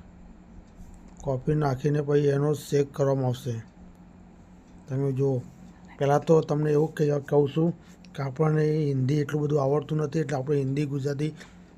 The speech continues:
મિક્સ કરશો, એટલે તમને થોડી કોમેડી જેવું પણ લાગશે.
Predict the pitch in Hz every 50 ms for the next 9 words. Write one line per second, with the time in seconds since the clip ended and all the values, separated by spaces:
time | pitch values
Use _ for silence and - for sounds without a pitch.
0 | - - 139 139 160 156 156 - - - 143 123 - 123 120 113 - - - -
1 | - - - - - - - - - - 139 147 143 135 151 139 143 147 131 143
2 | 147 151 156 151 - - 139 139 143 151 151 147 156 139 131 151 147 143 131 143
3 | 139 131 123 - - - 123 117 110